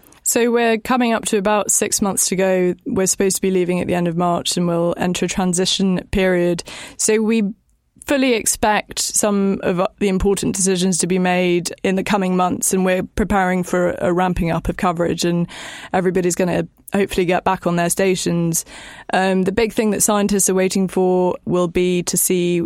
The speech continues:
what happens with freedom of movement. That's also something that, that non, non-scientists, everybody will be looking at as well, and also how the U K will associate with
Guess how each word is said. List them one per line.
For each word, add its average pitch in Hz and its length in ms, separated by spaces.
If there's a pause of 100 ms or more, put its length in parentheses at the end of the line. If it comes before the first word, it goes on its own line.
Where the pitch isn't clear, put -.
(100)
what 180 160
happens 170 340
with 170 100
freedom 175 360
of 170 120
movement. 220 640
That's - 420
also 180 300
something 180 320
that, 170 320
that 175 300
non, 180 400
non-scientists, 190 640
everybody 190 340
will 190 140
be 180 140
looking 180 240
at 165 120
as - 140
well, 185 300 (480)
and 202 160
also 190 500
how 190 360
the 180 100
U 180 180
K 180 240
will 180 140
associate 180 540
with 175 280